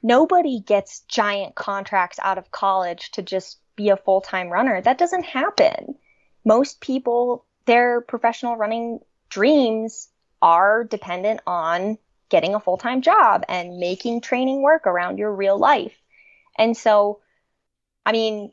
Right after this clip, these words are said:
I don't know. I think that there's a lot of value in that because not only am I one of the best runners in the world, but I also am super relatable to the customer, this person who's gonna be buying the shoes.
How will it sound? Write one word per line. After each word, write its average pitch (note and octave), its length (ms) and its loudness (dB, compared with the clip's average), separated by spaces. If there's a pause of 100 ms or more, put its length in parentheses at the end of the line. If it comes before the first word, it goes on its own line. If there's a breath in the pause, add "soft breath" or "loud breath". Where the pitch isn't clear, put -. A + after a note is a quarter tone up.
(760)
I A#3+ 100 2
don't C4+ 140 0
know. F3+ 140 -6
I G#3+ 140 -2
think A#3 240 -10
that G#3 120 -10
there's G3 200 -4
a F#3+ 60 -6
lot G3 180 -4
of F3+ 60 -10
value F#3+ 320 -2
in E3+ 100 -10
that - 260 -10
because F3 680 -10
not G3 200 2
only A#3 240 4
am F#3+ 80 0
I F3 140 -4
one F#3 160 -6
of F#3 60 -10
the F#3 60 -6
best F#3 260 -2
runners F3+ 280 -8
in F3 80 -8
the E3+ 60 -6
world, G#3 340 2
but F#3+ 100 2
I F3+ 120 2
also F#3 600 2
am F3+ 160 -8
super A3 460 -4
relatable F3+ 600 2 (120)
to F3 400 -4 (280)
the G3 160 2
customer, - 760 -4
this - 180 -8
person B3 360 -2
who's A#3 180 -6
gonna A#3+ 180 -4
be B3+ 140 -4
buying A3 500 -2
the E3 60 -12
shoes. - 560 -12